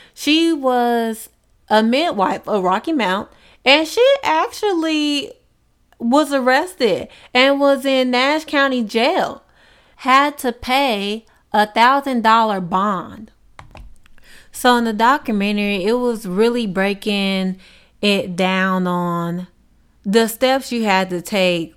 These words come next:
when it comes to education to basically become licensed. And you had to become a nurse. And then you had to take on the extra training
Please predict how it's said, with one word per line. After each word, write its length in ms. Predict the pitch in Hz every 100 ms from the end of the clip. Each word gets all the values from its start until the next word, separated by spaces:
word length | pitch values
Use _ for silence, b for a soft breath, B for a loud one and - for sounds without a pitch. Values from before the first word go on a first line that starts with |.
| _
when 200 | 190 196
it 140 | 180
comes 340 | 175 196 180 170
to 100 | -
education 720 | 180 170 175 170 165 190 175 - -
to 100 | 185
basically 400 | 196 226 233 185
become 420 | 170 - 185 160
licensed. 760 | 156 170 180 - 180 - - _ - - b b b -
And 180 | 226 226
you 120 | 349 -
had 280 | 330 254
to 100 | 262
become 400 | 240 220 220 233
a 80 | 196
nurse. 680 | 170 165 302 - - - - _ _ _
And 120 | 214
then 120 | 233 392
you 80 | 508
had 240 | 302 262
to 40 | 262
take 180 | 247
on 220 | 247 233 214
the 140 | -
extra 320 | 208 - 190
training 920 | - - - 294 349 285 - 214 214